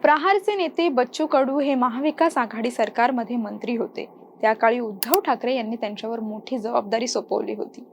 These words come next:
एकनाथ शिंदे यांच्या बंडावेळी कडू यांनी खंबीरपणे साथ दिली होती, मात्र शिंदे सरकारच्या काळात त्यांना मंत्रिपदापासून वंचित राहावं लागलं. त्यानंतर बच्चू कडू यांनी महायुती सरकारच्या विरोधात भूमिका घेतली आणि गुरुकुंज मोझरी येथे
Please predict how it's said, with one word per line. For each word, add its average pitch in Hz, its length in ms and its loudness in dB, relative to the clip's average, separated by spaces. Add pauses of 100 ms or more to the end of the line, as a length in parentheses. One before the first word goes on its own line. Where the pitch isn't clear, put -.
(380)
एकनाथ 381 380 2
शिंदे 311 340 0
यांच्या 285 260 0
बंडावेळी 247 680 0
कडू 247 320 -2
यांनी 240 360 -2
खंबीरपणे 226 560 -6
साथ 220 280 -2 (120)
दिली 180 200 -6
होती, 214 300 -8 (340)
मात्र 220 300 -2
शिंदे 214 360 -4
सरकारच्या 226 480 -4
काळात 196 300 0
त्यांना 214 280 -6
मंत्रिपदापासून 214 920 -4 (100)
वंचित - 360 -10
राहावं - 260 -8
लागलं. 131 300 -8 (400)
त्यानंतर 247 580 -2
बच्चू 214 360 -8
कडू 262 260 0
यांनी 226 360 -6 (240)
महायुती 254 500 2
सरकारच्या 214 600 -6
विरोधात 226 440 -6 (100)
भूमिका 226 380 -2
घेतली 240 380 -4 (300)
आणि 233 180 -2 (140)
गुरुकुंज 262 520 -2
मोझरी 226 560 -4
येथे - 260 0